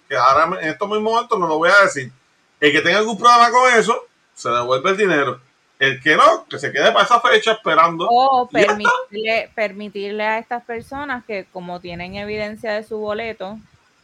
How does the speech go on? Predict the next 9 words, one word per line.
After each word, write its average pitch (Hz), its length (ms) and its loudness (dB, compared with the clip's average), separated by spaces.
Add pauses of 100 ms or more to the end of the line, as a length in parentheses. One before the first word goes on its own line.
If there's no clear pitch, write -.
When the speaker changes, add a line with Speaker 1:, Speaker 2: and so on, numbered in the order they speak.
(160)
Speaker 2:
eh, 170 880 -6
Speaker 1:
Que 156 80 -2
Speaker 2:
evidencia 139 180 4
Speaker 1:
entren - 240 0
Speaker 2:
de - 60 -6
Speaker 1:
con 196 240 4
ese. 170 260 2
Speaker 2:
nacimiento, 240 400 -4 (560)
que, 190 800 -4